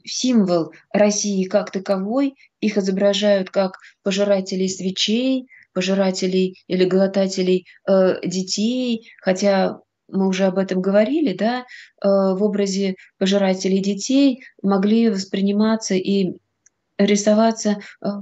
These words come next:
разные враги. А свечи — это вот, м, то, что называют такой гастрономический код, да, что якобы, э, они настолько, э, не люди, они вообще какие-то не такие,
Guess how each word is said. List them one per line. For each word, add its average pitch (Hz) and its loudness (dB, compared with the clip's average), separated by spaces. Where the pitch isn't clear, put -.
разные 185 0
враги. 170 -6
А 185 2
свечи — 247 0
это 208 0
вот, 208 -2
м, 247 -6
то, 233 -2
что 214 -2
называют 202 2
такой 202 2
гастрономический 214 0
код, 202 -2
да, 226 2
что - -4
якобы, 190 0
э, 185 -2
они 202 2
настолько, 208 -2
э, 185 2
не 190 2
люди, 196 -2
они 196 0
вообще 220 -2
какие-то 202 -4
не 185 0
такие, 208 -4